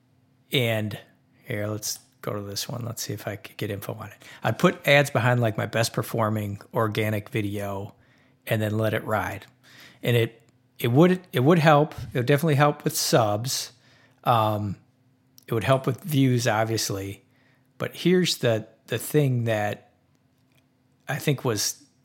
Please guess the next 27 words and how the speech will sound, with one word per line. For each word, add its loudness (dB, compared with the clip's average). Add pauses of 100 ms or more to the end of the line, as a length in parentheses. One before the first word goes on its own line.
killing 2
it, -12 (600)
um, 4 (1600)
is 0 (1400)
when, 4
when 0
you 4 (440)
get 2
YouTube -2
views, -4 (160)
like, -8
you, 0 (400)
it's -2
not 2
your 2
loyal 2
audience. 0
And -4
I -4
talked -2
a -6
little -4
bit -4
about -4
this -6
before, -4
but -4